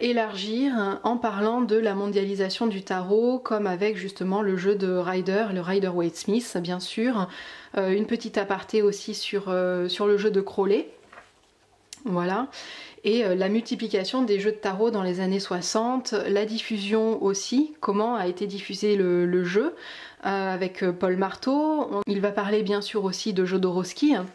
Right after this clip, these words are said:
la façon dont, dont Jodorowsky justement a apporté aussi le tarot, tout le travail qu'il a fait pour partager son expérience du tarot. Vous pouvez le retrouver dans la Bible du tarot de, de Jodorowsky.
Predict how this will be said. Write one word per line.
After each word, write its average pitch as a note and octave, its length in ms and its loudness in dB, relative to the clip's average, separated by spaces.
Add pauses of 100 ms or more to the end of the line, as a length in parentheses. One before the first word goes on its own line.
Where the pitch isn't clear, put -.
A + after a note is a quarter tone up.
(420)
la F#3 80 0
façon G3 300 0
dont, F#3 320 0
dont F#3 320 -2
Jodorowsky G3 560 0
justement G3+ 400 -2
a A#3+ 100 2
apporté C4 580 0 (100)
aussi G3+ 280 -2
le G3+ 120 4
tarot, G3+ 280 0
tout A3 180 -4
le G3 120 4
travail B3+ 420 -2
qu'il G#3+ 220 0
a F#3+ 80 0
fait B3 280 -2 (180)
pour G3+ 120 -10
partager A#3 400 0
son A3+ 200 -2
expérience G3 500 -2
du F#3+ 100 -4
tarot. A3+ 380 -2
Vous G3+ 100 -2
pouvez G3 200 -2
le F3+ 60 -2
retrouver G3 380 -2
dans G3+ 120 -2
la F3 100 0
Bible F#3+ 300 -2
du F3 120 -6
tarot F#3+ 340 -2
de, F#3 220 0
de F3 140 -2
Jodorowsky. F3 680 -4